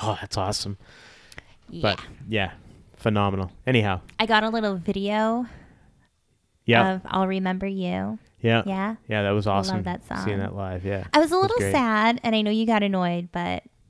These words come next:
Speaker 2: during Youth Gone Wild, I really wanted a pit to start, and I wanted to get in the pit.
Speaker 1: The, the girl who's been complaining about her shoulder being messed up, "I'm gonna go in the pit." I'm like, "Are
Speaker 2: Yeah.
Speaker 1: you freaking out of your mind? What's wrong with you?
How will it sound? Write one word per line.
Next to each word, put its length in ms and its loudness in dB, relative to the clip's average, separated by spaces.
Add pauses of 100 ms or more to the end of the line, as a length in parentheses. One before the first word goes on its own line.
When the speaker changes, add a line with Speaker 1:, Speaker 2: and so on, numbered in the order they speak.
(440)
Speaker 2:
during 260 2
Youth 200 0
Gone 180 2
Wild, 480 0 (100)
I 80 -8 (120)
really 320 4
wanted 280 4
a 60 2
pit 240 -2
to 100 -4
start, 380 -8
and 120 -2
I 40 2
wanted 380 0
to 80 -8
get 140 -4
in 60 -6
the 60 -4
pit. 280 -6 (360)
Speaker 1:
The, 180 8
the 120 8
girl 340 10
who's 140 8
been 160 4
complaining 440 4
about 140 8
her 80 10
shoulder 460 8
being 240 2
messed 240 2
up, 80 2
"I'm 100 8
gonna 140 12
go 160 10
in 60 8
the 80 4
pit." 320 6
I'm 60 -4
like, 120 0
"Are 60 2
Speaker 2:
Yeah. 60 4 (180)
Speaker 1:
you 80 4 (280)
freaking 260 2
out 120 4
of 60 4
your 80 6
mind? 400 0
What's 180 0
wrong 180 6
with 140 4
you? 180 -2